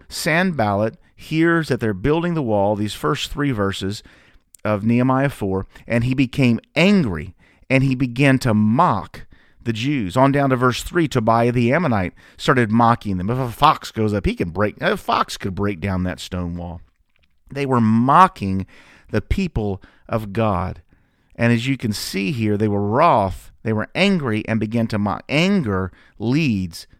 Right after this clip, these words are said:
to mocking. Let me ask you, how is anger connected to mocking?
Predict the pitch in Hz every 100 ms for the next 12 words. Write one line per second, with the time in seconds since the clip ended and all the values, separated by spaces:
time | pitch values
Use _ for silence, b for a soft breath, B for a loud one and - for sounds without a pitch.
0 | _ - 104 104 98 - 92 90 B B
1 | B - 202 170 151 - 92 b b -
2 | 185 233 - 180 139 - 123 113 92 85
3 | 107 95 90 - - 95 90 92 - 92
4 | 87